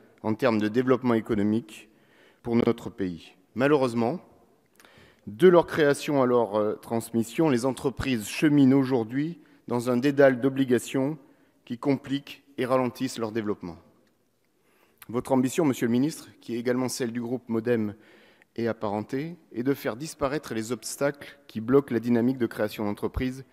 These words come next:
et qui freinent leur croissance. L'idée est simple. Il est nécessaire d'alléger et de moderniser. Pourquoi ? Afin que les entreprises n'aient plus à composer avec des seuils d'effectifs inadaptés à leur quotidien,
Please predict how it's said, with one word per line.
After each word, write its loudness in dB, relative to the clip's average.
et -8
qui -14
freinent -2
leur -6
croissance. -12
L'idée 4
est 4
simple. 2
Il -4
est 4
nécessaire 0
d'alléger 2
et 2
de -4
moderniser. -4
Pourquoi ? 0
Afin 2
que -4
les 2
entreprises 2
n'aient 4
plus 4
à 6
composer 0
avec 2
des 2
seuils -2
d'effectifs -8
inadaptés 2
à 6
leur 0
quotidien, -8